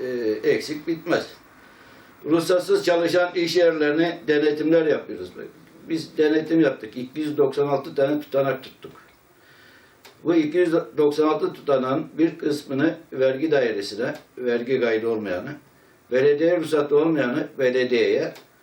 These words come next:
e, ve kaymakamlığa bildirdik. Bu uygulamayı yapacak olan merciler onlar. Bizim, e, ceza yazma veyahut da iş yeri kapatma yetkimiz yok. Bu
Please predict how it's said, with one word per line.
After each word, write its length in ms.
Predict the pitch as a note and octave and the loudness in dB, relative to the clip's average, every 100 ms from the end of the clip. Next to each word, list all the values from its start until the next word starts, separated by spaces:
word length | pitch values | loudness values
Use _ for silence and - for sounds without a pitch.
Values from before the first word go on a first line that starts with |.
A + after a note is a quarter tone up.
| _ _ _ _ _ - | _ _ _ _ _ -18
e, 60 | - - - - | -12 -12 -12 -6
ve 240 | D3+ F3+ - | 0 0 0
kaymakamlığa 720 | D#3 D3+ D#3 D#3 D3+ D3+ D3 | -2 0 0 0 0 2 2
bildirdik. 440 | B2 G#2 F#2+ - - - - _ _ _ _ _ _ _ _ _ - | 0 -2 -4 -6 -16 -20 -20 _ _ _ _ _ _ _ _ _ -2
Bu 260 | F3 A3 - - _ _ _ _ _ _ _ _ _ _ - | 0 0 -2 -18 _ _ _ _ _ _ _ _ _ _ -6
uygulamayı 680 | D3 D3+ D#3+ E3+ F3 F3+ F3+ | 0 2 2 2 4 4 2
yapacak 340 | D3+ - F#3+ | 2 0 0
olan 200 | D#3 C3+ | 2 2
merciler 500 | B2+ D3 C3+ C#3 F3+ | 2 0 -2 0 0
onlar. 380 | D#3+ C3 C3 - - - - | 0 0 0 -2 -6 -20 -10
Bizim, 360 | C#3 C#3+ G3 - | -6 0 0 -2
e, 200 | D3 D3 | -4 -2
ceza 380 | B2 C#3+ C#3 E3+ | 0 0 2 2
yazma 580 | F3 D#3 C#3 C3 C3+ - | 2 2 0 -2 -4 -4
veyahut 400 | C#3+ D3+ D#3 D3 | -2 0 0 0
da 240 | D3 D3 - - - | 0 0 -2 -10 -4
iş 240 | F#3 - | -4 0
yeri 200 | D3+ B2 | 0 0
kapatma 440 | D#3 D#3 G3+ - F3+ | 0 -2 -2 0 0
yetkimiz 540 | D#3+ D#3 D#3+ C#3+ G#2+ | 0 0 -4 -4 -4
yok. 120 | F2+ - | -8 -10
Bu 100 | - | -2